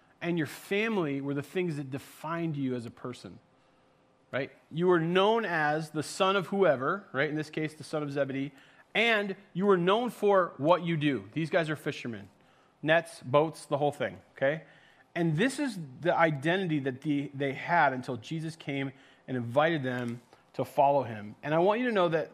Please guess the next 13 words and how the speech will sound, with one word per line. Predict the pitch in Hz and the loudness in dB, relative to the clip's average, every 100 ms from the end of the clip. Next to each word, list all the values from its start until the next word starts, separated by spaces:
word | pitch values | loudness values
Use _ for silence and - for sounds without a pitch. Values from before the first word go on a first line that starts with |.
| - - | -14 -16
Jesus | 120 214 269 196 143 135 - _ _ - | -8 -2 -2 -2 -6 -8 -16 _ _ -14
calls | - 220 220 165 170 165 - | 0 4 6 6 2 -6 -10
all | - 190 214 | -2 2 2
of | 139 | 2
us, | 110 113 - | -2 -6 -2
not | 160 | -2
just | 214 214 | -2 -6
them, | 139 123 120 | -4 -4 -4
all | 151 185 | 0 2
of | 180 | 2
us | 131 123 | 0 -4
to | 135 | -8
become | 123 - 180 170 | -10 -6 -2 -2